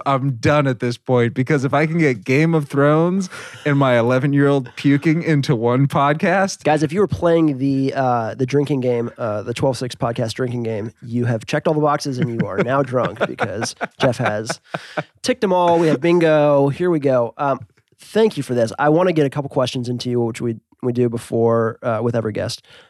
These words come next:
Speaker 2: Um, they're not baseball related. We've gone down that road. I think we're, we've exhausted those resources right now. The last time you opened up your music streaming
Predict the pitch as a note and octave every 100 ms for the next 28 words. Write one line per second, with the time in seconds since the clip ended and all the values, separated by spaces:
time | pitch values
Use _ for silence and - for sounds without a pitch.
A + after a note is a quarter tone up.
0 | _ A#2+ G#2+ G#2 C#3 C#3+ - - B2+ A2+
1 | A#2 A#2+ B2 - _ _ _ C3+ B2+ B2
2 | A2+ G#2+ A2+ A2 A2+ A2+ B2 _ _ F3
3 | C3+ B2 A2+ A2 A2 - A#2+ A2+ A#2+ A2+
4 | A2+ A#2 A2 A2 G#2+ - - - - -
5 | C3+ C3 C3+ A#2+ B2 A#2 A2 A2 G#2+ A2+
6 | A#2 _ _ - C#3 F#3+ G#3+ G#3 G3 D#3+
7 | D#3+ D3 C3+ B2+ - _ _ B2 B2 A#2
8 | A2 A2 _ _ _ - B2 A#2+ C3+ C3+
9 | - - B2+ B2+ B2 A#2+ A#2+ B2